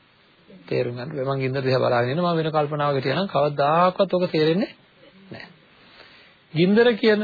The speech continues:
ගින්දර වගේම වැඩපිළිවෙලක් තමයි වේදනාව කියලා කියන්නේ. ඒක දැන් තේරුණා නේද? එහෙනම් වේදනාව අවබෝධ කරගන්න මොකද කරන්න වෙන්නේ?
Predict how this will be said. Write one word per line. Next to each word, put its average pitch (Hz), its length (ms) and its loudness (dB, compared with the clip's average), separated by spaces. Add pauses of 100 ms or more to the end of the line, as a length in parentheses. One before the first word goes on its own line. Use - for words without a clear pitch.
ගින්දර 185 360 2
වගේම 190 760 6 (800)
වැඩපිළිවෙලක් 165 640 2
තමයි 147 300 -4 (300)
වේදනාව 131 540 0
කියලා 135 280 -6 (640)
කියන්නේ. 127 300 -2
ඒක 135 180 -2
දැන් 135 160 0
තේරුණා 135 380 -2
නේද? 135 200 -6 (1000)
එහෙනම් 190 220 2
වේදනාව 185 400 4
අවබෝධ 175 340 4
කරගන්න 175 300 0
මොකද 165 220 0
කරන්න 170 260 0
වෙන්නේ? 131 300 -14